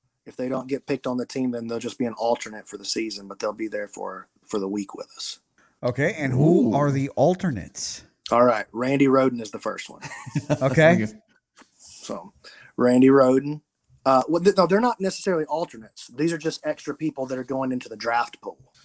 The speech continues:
Speaker 1: So
Speaker 2: Okay.
Speaker 1: there's gonna be a couple that are not drafted.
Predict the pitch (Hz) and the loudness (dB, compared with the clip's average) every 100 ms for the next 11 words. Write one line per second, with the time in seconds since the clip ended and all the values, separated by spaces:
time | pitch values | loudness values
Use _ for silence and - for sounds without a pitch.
0 | _ 143 131 147 147 170 151 165 151 170 | _ 0 4 4 6 2 4 2 2 2
1 | 175 160 147 131 123 123 135 135 - 127 | 2 0 -2 -2 -4 -2 0 0 -4 -4
2 | 131 135 - 95 | -2 -4 -8 -20